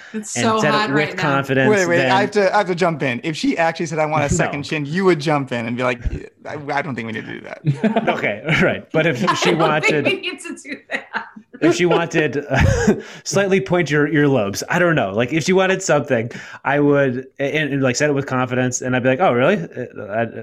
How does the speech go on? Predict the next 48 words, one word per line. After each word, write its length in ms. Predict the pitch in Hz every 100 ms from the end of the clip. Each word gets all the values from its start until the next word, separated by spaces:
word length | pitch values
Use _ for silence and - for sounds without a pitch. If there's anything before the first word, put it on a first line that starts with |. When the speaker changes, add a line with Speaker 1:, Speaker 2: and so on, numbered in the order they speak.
| - 123
Speaker 2:
why?" 480 | 110 - 135 135
And 160 | 101 110
then 80 | 113
she, 220 | 120 117
like, 200 | 117 117
gave 100 | 135 143
me 60 |
a 40 | 131
reason. 200 | 135 131
I'd 60 |
be 60 | 127
like, 280 | 120 104 - -
"Okay, 480 | 131 127 170 160 - 190
<laughs> 80 | 208
like, 140 | 147
I 140 | 131
guess, 380 | 139 175 151 - - - 135 -
like, 220 | 123 131 131
our 140 | 135
health, 340 | 151 160 - - 143 135
our 160 | 135
health 220 | 131 156
insurance 320 | 151 156 160 156
is 100 | 123
great, 360 | 160 185 131
and 100 | 170
it's 80 | 131
apparently 340 | 127 151 143 143
covering 340 | 156 147 127
this 200 | 123 123
in 80 | 120
this 140 | 120
fictitious 420 | 127 127 131 135 -
scenario. 340 | 131 139 147
So 240 | 139 139
Speaker 1:
<laughs> 680 | 135 - 392 415 392 - 415
Speaker 2:
that's 180 | 156 170
what 160 | 180 180
you 120 | 185
want. 680 | 185 180 135 190 190 180 127
Go 260 | 165 180
for 340 | 180 147 135 101
it. 200 | 101 110
You 100 | 139
know, 140 | 131
you 320 | 135 139 170 175
do 280 | 151 165
you." 600 | 160 131 151 156 120 120